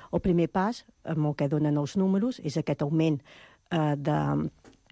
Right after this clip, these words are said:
de professorat, que això implica poder reduir les hores lectives, que era una reivindicació de fa temps de, dels professors, indica,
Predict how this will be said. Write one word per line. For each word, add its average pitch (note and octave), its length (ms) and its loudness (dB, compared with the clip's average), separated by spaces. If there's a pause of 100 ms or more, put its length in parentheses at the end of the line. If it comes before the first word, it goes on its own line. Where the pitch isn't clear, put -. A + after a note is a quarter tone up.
de - 120 0
professorat, G3 720 0
que - 80 -2
això D#3+ 160 0
implica E3 480 0
poder F3 360 0
reduir E3 440 0
les D#3+ 140 -2
hores D#3 260 0
lectives, A3 420 0
que - 80 0
era D#3+ 80 0
una E3 140 0
reivindicació E3 880 0
de D#3 80 -4
fa - 160 -4
temps F3 320 -2 (400)
de, E3 160 -2 (340)
dels D#3 160 -2
professors, F#3+ 600 -2 (340)
indica, F#3 440 0